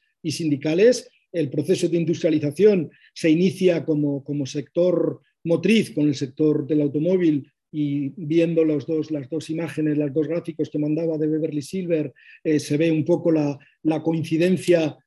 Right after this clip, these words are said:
espacio-temporal de la evolución de, tanto de la conflictividad de la indu-, ligada a la industria del automóvil, que en, en Italia es fundamental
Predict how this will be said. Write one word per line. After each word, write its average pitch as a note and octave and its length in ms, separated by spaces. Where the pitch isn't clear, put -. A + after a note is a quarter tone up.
espacio-temporal D#3+ 1120
de D#3+ 160
la D#3 100
evolución D3+ 500
de, D3+ 240
tanto D#3+ 280
de D#3 140
la D#3 140
conflictividad D#3+ 840
de D3 160
la C#3+ 60
indu-, C#3+ 220
ligada E3+ 360
a - 20
la D3+ 80
industria D3+ 300
del C#3+ 100
automóvil, D3+ 480
que - 80
en, C#3 220
en D#3+ 100
Italia D3+ 420
es F3+ 160
fundamental D#3 600